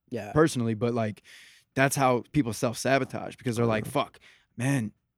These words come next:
Speaker 2: I'm in the middle right now and I'm not getting, like, this feeling of, of, of, like, that I, that I feel I deserve. Then I'm gonna just,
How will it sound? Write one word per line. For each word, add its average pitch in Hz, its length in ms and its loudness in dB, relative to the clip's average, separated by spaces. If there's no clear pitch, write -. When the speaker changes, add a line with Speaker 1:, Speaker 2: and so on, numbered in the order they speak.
Speaker 2:
I'm 139 120 0
in 151 40 4
the 135 60 2
middle 143 320 6
right 120 160 0
now 123 140 0
and 120 100 0
I'm 131 60 0
not 120 240 0
getting, 131 260 2
like, 110 240 -2
this 110 160 -6
feeling 139 420 2
of, 104 140 -4
of, 104 320 -8
of, 117 180 -8
like, 104 380 -4
that 120 140 0
I, 110 120 0
that 110 120 0
I 107 60 -2
feel 131 180 2
I 117 100 4
deserve. 117 600 4
Then 131 180 0
I'm 123 120 2
gonna 123 140 2
just, 107 360 -4